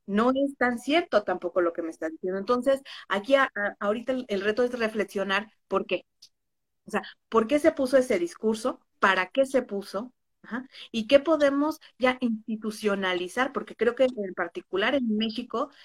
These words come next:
eh, eh, llegamos a un momento en que ya, eh, digamos, no, no es suficiente como, eh, ponerle el dedo en la llaga, sino hay que convertirlo en política pública,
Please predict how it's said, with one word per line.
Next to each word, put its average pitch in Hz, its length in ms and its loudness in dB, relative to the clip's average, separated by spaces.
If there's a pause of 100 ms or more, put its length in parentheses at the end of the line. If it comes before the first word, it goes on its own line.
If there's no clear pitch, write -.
(240)
eh, 202 540 0
eh, 208 80 -4
llegamos 226 380 0
a 247 40 -2
un 233 100 -2
momento 240 340 -2
en 233 80 -8
que 202 160 -4
ya, 190 180 -4 (720)
eh, 190 160 -4
digamos, 208 420 0
no, 214 200 -2
no 233 100 -2
es 254 100 0
suficiente 240 800 -4
como, 180 500 -6 (340)
eh, 185 180 -2
ponerle 220 340 2
el 220 60 0
dedo 220 160 4
en 233 80 0
la 196 80 2
llaga, 185 400 0 (140)
sino 180 420 -6
hay 185 160 0
que 220 140 -16
convertirlo 202 460 -2
en 208 60 -6
política 175 500 -6
pública, 175 460 -4